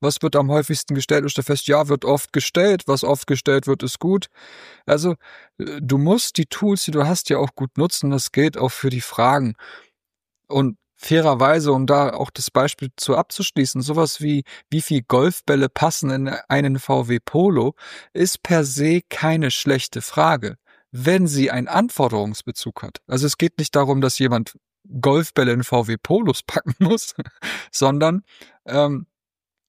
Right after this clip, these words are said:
es geht eher darum, da kann man schon danach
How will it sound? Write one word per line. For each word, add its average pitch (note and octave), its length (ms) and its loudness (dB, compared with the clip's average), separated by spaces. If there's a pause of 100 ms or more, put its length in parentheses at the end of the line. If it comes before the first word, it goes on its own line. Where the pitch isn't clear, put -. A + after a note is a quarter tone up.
(140)
es C#3 200 -4
geht C3+ 160 -4
eher C#3+ 200 2
darum, D3 420 -2 (680)
da C#3 140 0
kann F#3+ 260 2
man D#3+ 160 2
schon F#3+ 400 2
danach B2+ 400 0